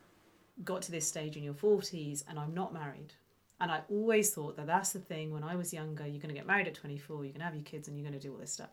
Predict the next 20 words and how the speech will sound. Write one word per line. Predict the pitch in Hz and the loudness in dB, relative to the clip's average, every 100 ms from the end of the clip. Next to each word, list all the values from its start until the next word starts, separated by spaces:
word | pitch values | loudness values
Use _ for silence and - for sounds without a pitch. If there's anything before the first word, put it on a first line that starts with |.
| _ - - - - _ | _ -20 -20 -20 -20 _
So | - 214 | 6 10
I | 262 | 10
get | 262 | 8
to | 196 | 6
this | 202 190 | 2 2
age | 185 165 156 | 2 0 -2
and | |
are | 160 | -6
you | 160 | -8
kind | 156 170 | -4 -4
of | 165 | -4
thinking, | 175 160 156 156 | -8 -10 -8 -8
right, | 165 156 - _ _ _ _ | -6 -8 -10 _ _ _ _
so | - 202 202 | 0 0 2
is | 240 269 285 | 2 2 2
that, | 302 - - | 0 -4 2
was | 226 | 4
it | 254 226 | 4 2
really | 254 254 190 156 | 4 8 6 4
me | 170 196 240 175 151 | 4 8 8 6 0